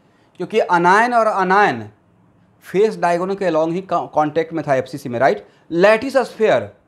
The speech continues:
एफ़सीसी में किसके along त-, कांटेक्ट में था? Along the face diagonal, राइट? But क्या अब contact में रहेगा? Contact में नहीं रहेगा। वजह, sir,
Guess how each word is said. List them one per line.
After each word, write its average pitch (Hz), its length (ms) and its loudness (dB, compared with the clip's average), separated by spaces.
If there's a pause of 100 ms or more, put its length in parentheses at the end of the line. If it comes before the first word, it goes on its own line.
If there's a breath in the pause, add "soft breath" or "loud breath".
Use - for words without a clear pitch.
(320)
एफ़सीसी 233 460 -2
में 220 280 0 (340)
किसके 240 220 -2
along 247 340 4
त-, 175 140 -4 (260)
कांटेक्ट 202 380 -4
में 208 120 -8
था? 120 220 -4 (720)
Along 220 280 2
the 220 80 2 (120)
face 214 160 0
diagonal, 147 420 0
राइट? 180 280 0 (1200 soft breath)
But 170 120 -2
क्या 214 180 2
अब 202 320 0
contact 220 380 0
में 226 100 -2
रहेगा? 220 340 2 (680)
Contact 202 400 0
में 226 100 -4
नहीं 208 200 0
रहेगा। 180 280 2
वजह, 180 380 2 (440 soft breath)
sir, 214 260 2